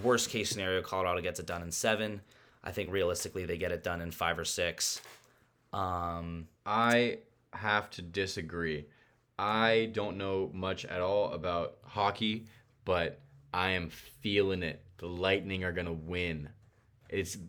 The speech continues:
Speaker 2: three times in a row. Like, if they, they got one game, they smell blood in the water. I think it's over.
Speaker 1: You think championship D N A? We, we talk, we talk about how important championship D N A
Speaker 2: I might
Speaker 1: is
Speaker 2: even say this
Speaker 1: a lot.
Speaker 2: Are you ready? Tampa Bay in six.
Speaker 1: Wow.
Speaker 2: Yeah.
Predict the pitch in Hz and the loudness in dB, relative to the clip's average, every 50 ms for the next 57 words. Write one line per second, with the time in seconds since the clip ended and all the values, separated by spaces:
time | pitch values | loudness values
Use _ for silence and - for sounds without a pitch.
0 | - - - - 123 123 120 117 117 117 117 110 107 104 101 101 98 95 95 98 | -18 -12 -4 2 4 6 6 6 6 4 6 6 4 4 2 0 0 2 2 4
1 | 95 92 90 90 87 - - - - - - 117 110 104 127 - - 143 117 - | 4 4 4 4 2 2 -2 -14 -14 -10 -6 -2 0 0 0 4 4 4 4 4
2 | - 123 131 135 131 - 120 123 127 127 123 113 117 120 123 135 143 143 - - | 4 4 4 6 4 4 2 2 2 2 2 2 2 2 2 0 0 -4 -8 -12
3 | - _ - - 104 101 - 127 123 120 113 - 113 113 107 107 98 90 92 95 | -20 _ -6 -6 -4 -4 0 2 2 2 4 4 4 4 4 2 0 -2 0 0
4 | 95 90 82 76 - - - 143 160 135 98 110 110 101 82 76 76 - - - | 2 0 0 -2 -4 -4 -2 0 0 0 2 2 2 2 0 -2 -10 -12 -18 -20
5 | - - 110 113 117 113 139 135 123 95 110 107 - - - 147 147 143 147 135 | -12 -8 -6 -2 2 4 4 4 4 2 -4 -4 -2 2 4 4 4 4 2 2
6 | 143 160 131 117 147 151 156 160 151 151 156 143 165 160 196 190 190 185 180 180 | 4 4 4 6 4 6 6 6 6 6 4 2 4 6 8 8 8 8 6 2
7 | - 196 185 180 180 160 175 175 165 - 180 165 151 147 - 160 156 143 139 - | 4 4 6 6 6 6 4 4 4 6 4 4 4 4 0 0 0 -2 -2 -2
8 | - 131 127 139 135 123 127 120 120 117 117 117 147 139 127 117 - - 123 117 | -2 0 2 4 4 6 8 8 8 10 8 8 8 6 4 2 2 4 4 6
9 | 104 98 87 113 123 120 107 87 82 - - - - 98 95 95 104 117 135 156 | 6 6 4 6 6 6 6 4 2 -4 -10 -10 -6 -2 2 4 4 4 4 2
10 | 185 - - _ _ _ - - - - _ _ _ _ _ _ _ _ _ _ | -2 -6 -14 _ _ _ -20 -20 -20 -20 _ _ _ _ _ _ _ _ _ _
11 | _ _ _ - - - - - - - 120 139 139 127 127 123 113 98 - - | _ _ _ -20 -20 -20 -14 -6 0 0 0 2 4 4 6 6 6 4 0 -4
12 | - - 95 78 - - - - - - - 107 117 139 156 156 170 147 131 117 | -2 0 0 -2 -2 -4 -10 -12 -12 -6 2 4 8 10 12 12 12 12 12 12
13 | 92 85 - - - - 92 90 80 | 10 6 0 -6 -6 -2 0 0 0